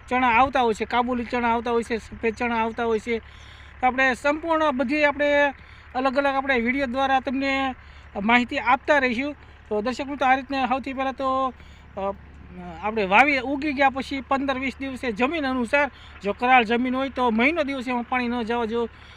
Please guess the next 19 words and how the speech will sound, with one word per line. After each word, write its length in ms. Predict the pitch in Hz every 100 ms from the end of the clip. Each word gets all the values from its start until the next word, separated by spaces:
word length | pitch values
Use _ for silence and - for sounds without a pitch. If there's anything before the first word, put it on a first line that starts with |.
| -
દેવો 220 | 208 233
જોવે, 300 | 208 233 277
અને 460 | 277 - - - 202
આછી 320 | 214 262 285
જમીન 300 | 233 254 254
હોય 100 | 262
તો 140 | 247 254
ઓછામાં 440 | 254 262 269 262
ઓછું 200 | 240 254
પંદર 280 | 277 277 254
થી 140 | 254
વીસ 200 | 247 247
દિવસ 240 | 254 254 262
એમાં 280 | 254 277 262 - - -
પાણી 260 | 233 262 277
ન 240 | 240 285
જવા 300 | 214 220 233
દેવું 260 | 214 220 208
જોઈએ. 280 | 220 269